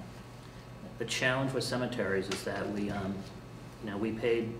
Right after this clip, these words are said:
two thousand bucks a week to Mohope Cemetery, and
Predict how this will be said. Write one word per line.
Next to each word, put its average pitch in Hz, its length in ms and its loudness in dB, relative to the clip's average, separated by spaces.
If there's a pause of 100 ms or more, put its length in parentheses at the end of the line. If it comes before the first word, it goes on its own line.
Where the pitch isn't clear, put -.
two 123 160 0
thousand 113 360 2
bucks 107 220 2
a 110 60 0
week 107 280 0
to - 80 -4
Mohope 101 380 0
Cemetery, - 600 -4 (220)
and 95 240 -4